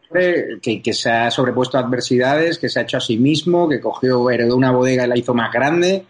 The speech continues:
Es un ejemplo de resiliencia que siempre quiere más, pero desde la humildad, respetando a los otros bodegueros, y hay que ayudar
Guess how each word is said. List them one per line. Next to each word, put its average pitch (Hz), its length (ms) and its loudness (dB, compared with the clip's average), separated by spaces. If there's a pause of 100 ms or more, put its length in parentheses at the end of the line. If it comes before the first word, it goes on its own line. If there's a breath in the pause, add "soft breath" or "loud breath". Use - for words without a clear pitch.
(120)
Es - 80 -4
un 139 120 4
ejemplo 147 240 2
de 143 60 2
resiliencia 143 540 0
que 127 240 -2 (220 soft breath)
siempre 151 460 0
quiere 160 220 2
más, 175 240 0
pero 185 160 2
desde 131 200 0
la 123 80 2
humildad, 127 420 2
respetando 143 760 0 (180)
a 139 120 0
los 143 160 0
otros 143 200 0
bodegueros, 156 680 0
y 127 180 4
hay 139 140 0
que 170 100 0
ayudar 160 580 2